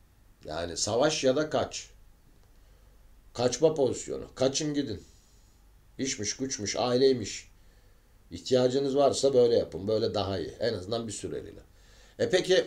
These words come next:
Oğlak ne yapıyor? Oğlak'ın tabii Mars tabii Koç'tan ötürü dördüncü evi.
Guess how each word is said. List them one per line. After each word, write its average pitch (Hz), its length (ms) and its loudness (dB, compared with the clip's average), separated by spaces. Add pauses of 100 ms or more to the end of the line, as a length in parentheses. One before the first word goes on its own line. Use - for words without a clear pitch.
(100)
Oğlak 165 380 8
ne 139 60 4
yapıyor? 120 440 4
Oğlak'ın 160 480 8
tabii 165 340 4 (640)
Mars 156 380 4
tabii 156 400 4
Koç'tan 147 440 4
ötürü 156 340 0
dördüncü 139 520 2
evi. 110 240 4